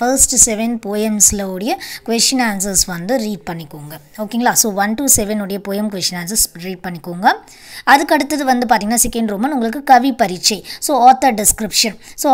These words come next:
ஆத்தர்ஸ்ல வந்து எந்தெந்த ஆத்தர் பத்தி படிச்சுக்கலாம் அப்படின்னா மைதிலி சரண் குப்த், ஹரிவன்ஷ் ராய் பச்சன்,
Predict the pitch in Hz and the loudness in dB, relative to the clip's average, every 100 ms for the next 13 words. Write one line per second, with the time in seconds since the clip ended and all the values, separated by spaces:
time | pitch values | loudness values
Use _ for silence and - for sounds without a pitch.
0 | 254 285 294 330 320 311 277 233 262 220 | 10 10 6 4 4 2 2 0 0 0
1 | 226 262 285 269 233 233 220 208 220 214 | 0 0 2 4 2 0 -2 -2 -4 -4
2 | 208 196 220 202 190 170 175 180 339 - | -4 -2 -2 0 0 0 -4 -4 -4 -6
3 | - - - 233 247 240 277 277 - 247 | -10 -8 -2 2 2 0 -2 2 4 4
4 | 202 185 175 320 - - - - - - | 2 -2 -2 -4 -6 -18 -20 -20 -20 -20
5 | - - - 269 269 269 254 233 240 226 | -18 -14 4 6 8 6 4 4 6 6
6 | 226 185 - - 220 | 4 -2 -2 0 0